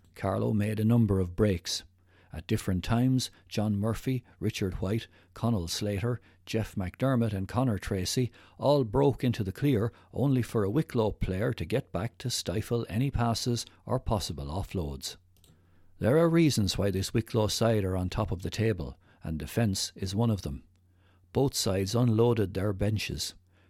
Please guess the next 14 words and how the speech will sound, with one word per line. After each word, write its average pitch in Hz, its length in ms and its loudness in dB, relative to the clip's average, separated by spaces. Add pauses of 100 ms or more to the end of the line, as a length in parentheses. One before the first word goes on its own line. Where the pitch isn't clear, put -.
Carlow 120 440 0
looked 95 260 -2
to 92 60 -4
have 104 160 -2
a 95 60 -2
strong 147 400 0
bench 95 380 -2
in 82 180 -2
Dave 101 300 -2
McDermott, 107 560 0 (240)
Connor 101 320 -2
Moore, 113 340 0
Connor 95 380 -4
Tracy, 107 540 0